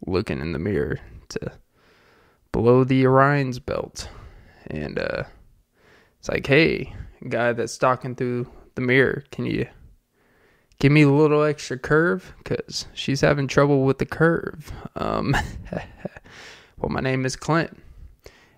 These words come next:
and Eastwood did direct the film Trouble with the Curve. Or he was in it. Might as well have directed it. When you're Clint Eastwood to that status,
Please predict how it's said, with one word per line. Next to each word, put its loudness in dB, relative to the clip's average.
and -8
Eastwood 2
did 4
direct 2
the 0
film 0
Trouble -4
with -12
the -8
Curve. -2
Or 8
he 8
was 0
in 0
it. -2
Might 0
as -2
well -2
have -12
directed -4
it. -10
When 4
you're 8
Clint 6
Eastwood 4
to 0
that 4
status, 2